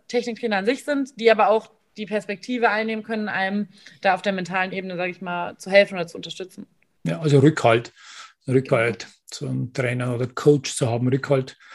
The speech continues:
Speaker 2: Äh, grad weil er ja viel Zeit auch mit dem verbringt, ihr seid ja von den Familien weg, ihr seid unterwegs, äh, du nicht bei deinem Auftraggeber. Und, ähm, das ist natürlich, da jemand haben, mit dem auch Themen besprechen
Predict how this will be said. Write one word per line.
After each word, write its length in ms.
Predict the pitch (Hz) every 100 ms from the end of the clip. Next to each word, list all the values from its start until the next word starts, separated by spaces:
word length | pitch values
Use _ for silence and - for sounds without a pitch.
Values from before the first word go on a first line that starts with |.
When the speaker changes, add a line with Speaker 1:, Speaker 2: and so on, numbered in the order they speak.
| - - - _
Speaker 2:
Äh, 300 | 139 123 123 -
grad 260 | - 139 139
weil 120 | 139
er 60 |
ja 100 | 135
viel 240 | 127 170 135
Zeit 260 | - 147
auch 120 | 151 110
mit 180 | 123
dem 100 | 131
verbringt, 440 | - 127 131 147 151
ihr 80 | 135
seid 160 | 131
ja 60 | 131
von 140 | 139
den 120 | 135
Familien 480 | 135 135 147 151 135
weg, 200 | 143 139
ihr 120 | 139
seid 280 | 131 135 131
unterwegs, 720 | 147 131 120 135 147 - - - - - - _
äh, 220 | 151 135
du 160 | 131 139
nicht 200 | 139 131
bei 120 | 131
deinem 200 | 120 123
Auftraggeber. 920 | 120 - 147 135 131 135 135 135 139 143
Und, 440 | 175 139 131 135 135
ähm, 500 | 123 131 131 135 -
das 200 | 143 123
ist 140 | 139
natürlich, 580 | 139 131 139 131 - 165 -
da 120 | 120
jemand 320 | 139 143 131
haben, 220 | 127 127
mit 160 | 127 127
dem 140 | 135
auch 180 | 131 127
Themen 320 | - 147 143
besprechen 560 | 127 127 - 120 135 131